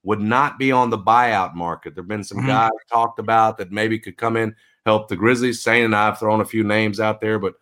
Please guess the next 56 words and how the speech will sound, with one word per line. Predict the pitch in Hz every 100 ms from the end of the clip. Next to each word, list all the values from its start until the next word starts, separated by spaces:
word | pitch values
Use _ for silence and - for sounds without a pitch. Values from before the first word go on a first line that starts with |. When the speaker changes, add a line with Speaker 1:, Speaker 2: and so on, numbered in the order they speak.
| _ _ -
Speaker 1:
uh, | 92
Kleiman | - 117 117 113
has | 107 98
said | - 110 107 101 - _ _ _
they | 104
do | 104 113
not | 117 110 110
plan | 117 120 113 104
to | 107
do | 98 110
anything | 107 110
on | 104
the | 98
buyout. | 120 104
Remember, | 107 110
that | 107 104
roster's | 120 127 95
full | - 127 139 110
right | 92 90
now. | 92
They'd | 95 104
have | 107
to | 87
drop | 90 117 120
somebody | 101 98 90 87 - _ _
if | 98 92
you |
did | 101 107
anything | 104 104
on | 101
the | 101
buyout | 87 110 107 95
market. | 95 95 92 92 - _ _
He | 113
also | 117 123 123 123
talked | 117 120 113
about, | 117 113 107 - _ _ _
uh, | 98
not | 98 113 123 -
shopping | - 123 123 120 110 92
Dylan | 120 117 95
Brooks. | 101 123 127 -
I | 104
actually | 110 107
asked | 104 110 104
about, | 104 -
Sane | - 113 110
about | 104 104 113
that | 120
on, | 113 101 92 _ _ _
on | 98 101
my |
radio | 92 117 117 104
show | 98 - 104
on | 98 98
Friday, | - 104 101 101